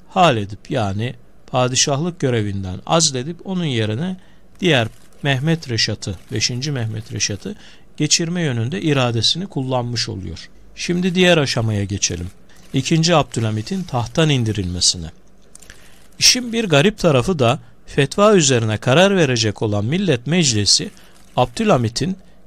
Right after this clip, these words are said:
yedi defa başkanlığında, Abdülhamit'in yedi defa sadrazamlığını yapmış olan Said Paşa'nın başkanlığında toplanıyordu.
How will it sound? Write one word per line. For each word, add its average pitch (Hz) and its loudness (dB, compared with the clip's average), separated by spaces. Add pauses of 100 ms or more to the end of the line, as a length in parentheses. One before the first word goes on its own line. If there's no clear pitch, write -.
yedi 170 2
defa 110 0
başkanlığında, 120 0 (420)
Abdülhamit'in 117 0 (460)
yedi 135 2
defa 131 0 (200)
sadrazamlığını 139 4 (360)
yapmış 127 0
olan 127 0 (320)
Said 185 2 (100)
Paşa'nın 120 0
başkanlığında 98 -4
toplanıyordu. 101 -8